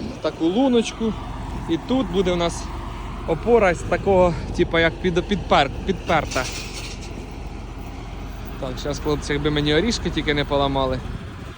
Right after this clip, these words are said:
А то ліщинку жалко. Все згідно договора. Сроки чітко витримані, тільки ж, можна сказати, крайні, крайні, крайні сроки.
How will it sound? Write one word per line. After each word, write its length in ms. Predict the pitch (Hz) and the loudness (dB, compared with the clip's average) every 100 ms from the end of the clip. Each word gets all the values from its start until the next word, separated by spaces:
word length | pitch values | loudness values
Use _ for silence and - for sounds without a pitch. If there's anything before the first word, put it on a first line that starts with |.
| - - - - - - - | -12 -10 -8 -8 -8 -8 -10
А 120 | - | -6
то 100 | 160 | -2
ліщинку 540 | 165 160 - 175 170 196 | 0 0 0 0 0 0
жалко. 720 | 175 175 160 165 185 220 175 - - - - | 2 4 4 4 2 4 2 2 -8 -8 -6
Все 280 | - 262 277 | 2 6 6
згідно 400 | 185 208 196 196 | 4 -2 2 2
договора. 600 | 160 156 139 135 131 131 - - - - | 8 8 8 8 8 6 2 -10 -10 -4
Сроки 420 | - 240 233 214 | 6 6 6 0
чітко 420 | - 208 - 165 | 4 2 4 4
витримані, 600 | 185 214 185 180 170 160 | 6 6 4 2 2 0
тільки 240 | 185 180 | -2 -2
ж, 120 | 180 - - - - - - - - - | -2 -4 -12 -12 -12 -12 -14 -14 -12 0
можна 280 | 185 185 185 | 0 2 -2
сказати, 420 | 180 175 185 180 | -2 4 4 4
крайні, 420 | 202 202 151 139 135 - - | 6 6 6 0 -6 -8 -4
крайні, 320 | 175 180 175 170 | 4 4 4 0
крайні 380 | 175 165 147 | 2 2 0
сроки. 460 | 143 190 226 220 170 | -6 0 0 2 -4